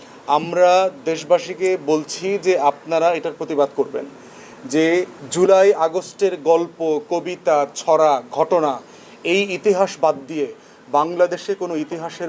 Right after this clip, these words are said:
বই ছাপা হইতে পারবে না, কারণ এটাই হচ্ছে নতুন বাংলাদেশের ইতিহাস। জুলাই আগস্ট ছাড়া অন্য কোনো গল্প, এই বই আমরা প্রয়োজনে পড়ব না। এই বইকে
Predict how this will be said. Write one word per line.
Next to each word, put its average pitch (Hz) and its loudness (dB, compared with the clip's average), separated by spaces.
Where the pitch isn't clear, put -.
বই 151 -2
ছাপা 139 -2
হইতে 139 -4
পারবে 135 -2
না, 120 -14
কারণ 139 4
এটাই 196 2
হচ্ছে 196 -2
নতুন 170 -4
বাংলাদেশের 151 0
ইতিহাস। 127 -8
জুলাই 190 4
আগস্ট 185 -2
ছাড়া 190 2
অন্য 185 0
কোনো 202 4
গল্প, 160 0
এই 170 -6
বই 175 2
আমরা 165 0
প্রয়োজনে 165 -4
পড়ব 135 0
না। 117 -12
এই 175 2
বইকে 185 4